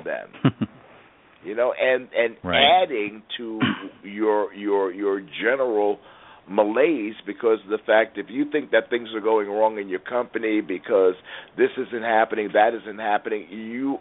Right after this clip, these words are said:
Speaker 1: are contributing to it. Yeah, so
Speaker 2: Absolutely.
Speaker 1: that, that, that's really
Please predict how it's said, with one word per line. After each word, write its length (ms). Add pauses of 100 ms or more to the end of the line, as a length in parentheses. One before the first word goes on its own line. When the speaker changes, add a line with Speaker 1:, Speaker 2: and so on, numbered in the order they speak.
Speaker 1:
are 180
contributing 840 (140)
to 60 (120)
it. 140 (2250)
Yeah, 160 (160)
so 60
Speaker 2:
Absolutely. 580 (640)
Speaker 1:
that, 0
that, 220 (100)
that's 200 (120)
really 340